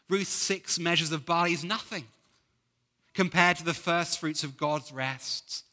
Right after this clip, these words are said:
for those who have faith in Christ. And yet, we must not miss here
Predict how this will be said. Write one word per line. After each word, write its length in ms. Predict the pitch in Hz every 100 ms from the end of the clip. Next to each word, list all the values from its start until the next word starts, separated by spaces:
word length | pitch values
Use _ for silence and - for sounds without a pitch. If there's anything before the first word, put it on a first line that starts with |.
| _ _ _ _ _ _ _
for 120 | 131
those 360 | 123 139 143 -
who 80 |
have 100 | 120
faith 480 | - - 127 120 113 _ _ _ _ _ _ _ _ -
in 180 | 120 117
Christ. 800 | - 131 104 98 - - - _ _ _ _ _ _ _ _ _ _ _ _ _ _ _ -
And 140 | 123 123
yet, 640 | 190 127 110 - - - - _ _ _ _ _ _ _ _ _ _ _ _ - _
we 80 | 127
must 340 | 147 180 -
not 180 | 165 151
miss 320 | 135 139 -
here 160 | 113